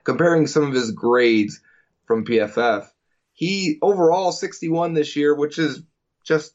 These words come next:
a serviceable quality starting center, and that's probably influenced by being surrounded by some poor guard play at times. But when you compare it to the last three years, fif-, or two years,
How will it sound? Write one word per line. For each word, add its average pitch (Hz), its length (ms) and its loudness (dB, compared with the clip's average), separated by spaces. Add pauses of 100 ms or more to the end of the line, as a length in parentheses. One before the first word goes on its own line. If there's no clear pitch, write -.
(120)
a 104 140 -10
serviceable 139 800 -2 (240)
quality 123 420 0
starting 123 380 -2
center, 131 540 -4 (220)
and 160 200 0
that's 151 160 -2
probably 113 460 -2
influenced 107 500 -4
by 101 200 -2
being 104 480 -4
surrounded 101 380 -4
by 98 140 -2
some 95 260 -4
poor 110 220 2
guard 101 300 -2
play 104 180 0
at 95 100 -2
times. 110 380 -4 (340)
But 180 220 -4 (180)
when 135 180 -2
you 139 60 -2
compare 143 220 0
it 143 100 -2
to - 60 -16
the 113 60 -4
last 131 240 0
three 143 200 0
years, 156 280 2
fif-, - 260 -6 (180)
or 120 180 -2
two 143 140 -2
years, 151 260 2